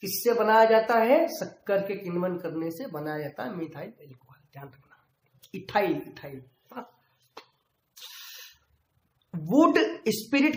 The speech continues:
किसे कहा जाता है? वुड, वुड स्पिरिट किसे कहा जाता है? मेथिल अल्कोहल। मेथिल अल्कोहल को वुड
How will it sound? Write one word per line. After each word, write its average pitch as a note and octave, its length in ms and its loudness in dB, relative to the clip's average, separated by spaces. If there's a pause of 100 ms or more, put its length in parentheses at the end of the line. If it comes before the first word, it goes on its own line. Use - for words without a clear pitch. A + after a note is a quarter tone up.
(160)
किसे B3 240 0
कहा F3+ 200 0
जाता F3 240 2
है? D#3+ 120 -2
वुड, G3 320 4 (480)
वुड A3 380 4 (160)
स्पिरिट A#3+ 680 0
किसे B3 260 0
कहा F3+ 220 0
जाता E3+ 300 0
है? F#3+ 180 0 (560)
मेथिल G3 680 2
अल्कोहल। E3+ 540 0 (400)
मेथिल F3+ 480 2
अल्कोहल F#3 540 2
को A#3+ 240 6 (120)
वुड A3+ 180 4